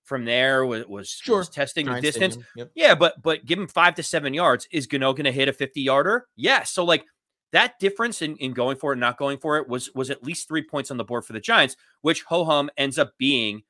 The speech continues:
Speaker 1: the amount that the Giants end up losing by. But,
Speaker 2: So
Speaker 1: but, but Adam, I, I want, I wanna, I wanna move away from the, the play calling. We, we obviously, I feel frustrated about Jason Garrett. You feel frustrated about Joe Judge, and, uh,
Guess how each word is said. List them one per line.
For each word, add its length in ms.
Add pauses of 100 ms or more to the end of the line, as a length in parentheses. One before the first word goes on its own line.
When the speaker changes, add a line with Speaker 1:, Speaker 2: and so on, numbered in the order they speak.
(160)
Speaker 1:
the 220
amount 440 (100)
that 320
the 60
Giants 360
end 100
up 100
losing 260
by. 200 (320)
But, 120
Speaker 2:
So 160
Speaker 1:
but, 140 (420)
but 120
Adam, 280 (180)
I, 100
I 140
want, 260
I 80
wanna, 280 (420)
I 40
wanna 160
move 220
away 520
from 440 (100)
the, 240
the 100
play 220
calling. 420 (180)
We, 160
we 160
obviously, 560
I 140
feel 220
frustrated 520
about 300
Jason 240
Garrett. 320
You 160
feel 220
frustrated 420
about 240
Joe 160
Judge, 340
and, 100
uh, 180